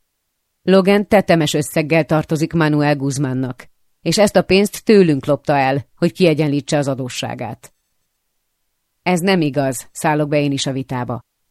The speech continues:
"Logan külön üzleteket köt, hogy ne titeket rövidítsen meg. Csak azért tette, hogy a klub életben maradjon." "És arról mit gondoltok, hogy az a plusz pénz maradhatna a mi zsebünkben is? Ehelyett az apja hibáit akarja palástolni vele,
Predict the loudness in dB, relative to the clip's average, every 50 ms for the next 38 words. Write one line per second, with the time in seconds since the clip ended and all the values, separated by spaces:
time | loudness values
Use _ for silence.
0 | _ _ _ _ _ _ _ _ _ 0 2 4 4 2 2 0 2 2 4 4
1 | 4 4 2 2 0 0 0 0 0 -2 -2 -2 -2 -2 -2 -4 -4 -2 0 0
2 | 2 2 2 2 2 0 0 0 0 0 -2 0 0 -2 -2 -2 -2 -4 -6 -4
3 | -4 -4 -2 -2 -2 -4 -6 -10 -14 _ _ _ _ _ _ _ 2 2 4 4
4 | 2 2 2 0 0 0 0 0 0 0 2 2 2 4 4 2 0 0 2 0
5 | 2 2 2 2 4 2 0 0 -2 -2 -2 -2 -2 -2 -2 -4 -4 -4 -6 -6
6 | -6 -10 -14 _ _ _ _ _ _ _ _ _ _ _ _ _ _ _ _ _
7 | _ _ _ _ _ _ _ _ _ _ _ -6 -4 0 2 4 4 4 4 4
8 | 2 2 2 2 2 2 2 0 0 0 0 0 0 0 2 2 2 0 0 0
9 | -2 -2 -2 0 0 0 2 2 2 2 2 2 0 0 -2 -2 0 0 0 0
10 | 0 0 0 -2 -2 -2 -4 -4 -4 -6 -6 -6 -8 -10 -12 -14 _ _ _ _
11 | _ _ -2 0 2 4 4 4 2 2 0 0 0 0 0 0 0 0 0 2
12 | 2 0 0 0 0 -2 -2 0 0 0 0 0 0 0 0 0 -2 -2 -2 -4
13 | -2 -2 -2 -2 -2 -2 -2 -2 -4